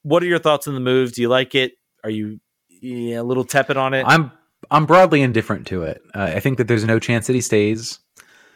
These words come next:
Speaker 2: Um,
Speaker 1: Forward, do you,
Speaker 2: unless
Speaker 1: do
Speaker 2: that
Speaker 1: you,
Speaker 2: he
Speaker 1: do you think he stays? Do you think there's no chance he stays through the summer or through the whole year?
Speaker 2: No, I think July first they're gonna bring him back. I think that they wanted him at a championship level with Blackburn.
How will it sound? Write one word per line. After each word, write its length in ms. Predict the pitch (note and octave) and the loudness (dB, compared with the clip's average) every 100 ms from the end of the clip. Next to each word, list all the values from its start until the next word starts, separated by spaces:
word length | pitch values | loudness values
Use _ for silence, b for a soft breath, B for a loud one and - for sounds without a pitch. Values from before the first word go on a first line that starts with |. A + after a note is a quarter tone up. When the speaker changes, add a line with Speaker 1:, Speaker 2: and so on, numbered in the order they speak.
| b - | b -4
Speaker 2:
Um, 600 | G#2 G2 F#2+ F2+ F2 F2 | 0 0 0 -4 -8 -2
Speaker 1:
Forward, 280 | E3 E3+ E3+ | 0 2 2
do 80 | G#2 | 2
you, 60 | |
Speaker 2:
unless 180 | A2 C3 | 0 0
Speaker 1:
do 100 | A#2+ | -2
Speaker 2:
that 100 | - | -2
Speaker 1:
you, 80 | A#2 | -6
Speaker 2:
he 80 | - _ B2+ | -8 _ -4
Speaker 1:
do 80 | C#3+ | -2
you 80 | |
think 160 | C#3 C#3+ | -2 -4
he 80 | C3+ | -4
stays? 420 | - C#3+ C3+ A#2+ | 0 0 0 -4
Do 120 | - | -6
you 160 | B2 A#2+ | -4 -4
think 140 | A2+ A2 | -6 -6
there's 280 | A#2 G#2 | -6 -4
no 80 | A2+ | -6
chance 260 | G2+ A2+ G#2+ | -2 -4 -4
he 80 | G#2 | -10
stays 360 | - G#2 G2 | -4 -2 -2
through 120 | - | -8
the 80 | F#2 | -8
summer 420 | - C3 F#3 G#3+ - | -4 -2 -2 -6 -8
or 120 | G#2+ | -10
through 140 | A#2+ | -6
the 80 | G2 | -4
whole 160 | F#2+ F2 | -4 -4
year? 200 | D#2+ F#2 | -6 -2
Speaker 2:
No, 300 | A#2 F#2 - _ _ _ A2+ | -2 -2 -6 _ _ _ 0
I 80 | |
think 180 | B2 C3 | 2 2
July 280 | A2 A#2+ A#2 | 2 4 4
first 320 | - A2+ - | 2 -2 0
they're 80 | A2 | -4
gonna 160 | G#2 G2 | -2 -2
bring 160 | G#2 | -2
him 80 | G2 | -2
back. 360 | F#2+ F#2+ F#2 - | 0 0 -2 -6
I 100 | G#2 | -4
think 180 | G#2+ G#2+ | -2 -2
that 140 | G#2 | -2
they 440 | G#2+ G#2+ G#2 G2+ G2 B B B B | 2 2 2 0 -4 B B B B
wanted 360 | A2+ B2+ B2+ A#2+ | -2 2 2 2
him 200 | B2 A#2 | 0 2
at 60 | |
a 60 | A2 | 0
championship 560 | - B2+ A#2+ A2 A#2+ - | 0 -2 -2 -2 -2 2
level 480 | A2 G#2+ A2 G#2+ G2 | 2 4 2 2 0
with 220 | G#2 A2 | -2 -2
Blackburn. 840 | G#2 G2 G2 - G2 G2 F#2+ F#2+ | 2 2 0 -2 0 0 -2 -6